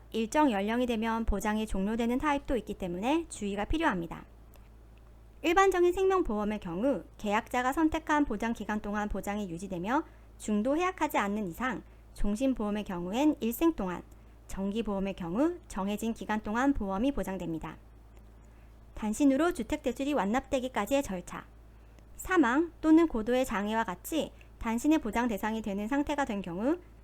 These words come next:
일반적으로 다음과 같은 절차가 이루어집니다.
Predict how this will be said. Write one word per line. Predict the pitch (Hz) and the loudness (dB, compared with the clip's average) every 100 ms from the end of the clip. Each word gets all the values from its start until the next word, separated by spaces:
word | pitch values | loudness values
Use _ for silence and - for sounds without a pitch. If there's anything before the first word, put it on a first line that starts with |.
| - | -8
일반적으로 | 214 214 240 247 220 226 233 | -2 2 2 2 -2 -4 -4
다음과 | 202 185 208 262 | -4 -4 0 2
같은 | 247 247 277 | 2 2 2
절차가 | 202 190 220 269 285 | 2 -2 0 0 0
이루어집니다. | 208 208 226 202 180 170 | -2 -2 -2 -2 -6 -8